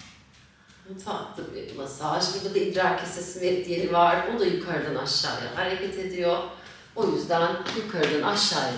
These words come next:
doğru vurguyu veriyoruz.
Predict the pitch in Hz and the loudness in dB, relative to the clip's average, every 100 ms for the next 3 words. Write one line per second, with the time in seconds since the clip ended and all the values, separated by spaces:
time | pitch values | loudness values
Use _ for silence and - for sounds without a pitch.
0 | - 135 131 160 190 208 214 - - - | -2 -2 -2 0 2 2 0 -8 -12 -12
1 | - - - - - - 175 151 147 139 | -14 -14 -14 -16 -20 -14 -6 -4 -2 -2
2 | 139 180 190 190 - - - 147 139 - | 0 0 -2 -6 -12 -18 -16 -8 -6 -6
3 | - - - - | -10 -12 -8 -8